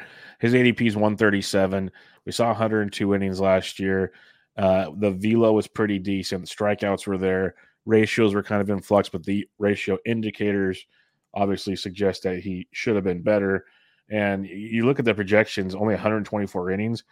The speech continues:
Like, I'm sorry, but if he stays healthy, I'm thinking at least one fifty, one sixty. And at his strikeout upside, now we're back to, like, a hundred and eighty K dude coming in, or maybe, maybe more. I like the, um, kind of playing for the upside play with Chris Sale right here.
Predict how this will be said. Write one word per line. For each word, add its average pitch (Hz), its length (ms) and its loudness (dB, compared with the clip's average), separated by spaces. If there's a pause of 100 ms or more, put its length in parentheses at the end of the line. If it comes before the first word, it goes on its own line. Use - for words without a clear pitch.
(360)
Like, 90 240 -6
I'm 95 160 0
sorry, 92 400 0
but 90 140 -4
if 87 100 -8
he 95 100 -6
stays 85 260 -6
healthy, 92 340 -4
I'm 90 120 -8
thinking 92 240 -8
at 85 80 -10
least 92 200 -12
one 95 160 -6
fifty, 104 360 -4
one 90 180 -4
sixty. 110 560 -4 (460)
And 101 80 0
at 95 200 2
his 101 180 2
strikeout 95 400 2
upside, 92 380 -2
now 98 160 0
we're 101 100 2
back 95 280 2
to, 95 100 -4
like, 90 160 -2
a 90 60 -6
hundred 98 380 -2
and 92 80 -6
eighty 92 320 -4
K 95 240 -4
dude 92 440 -2 (300)
coming 98 240 -2
in, 95 120 -4
or 95 40 -6
maybe, 95 300 -6 (380)
maybe 104 220 2
more. 101 420 2 (480)
I 110 100 6
like 113 260 6
the, 95 260 0
um, 87 380 -2 (520)
kind 107 180 0
of - 80 -4
playing 101 220 -2
for 95 80 -8
the 92 120 0
upside 87 320 -4
play 85 140 -6
with 80 100 -12
Chris - 200 -10
Sale 65 160 -10
right 58 200 -12
here. - 160 -14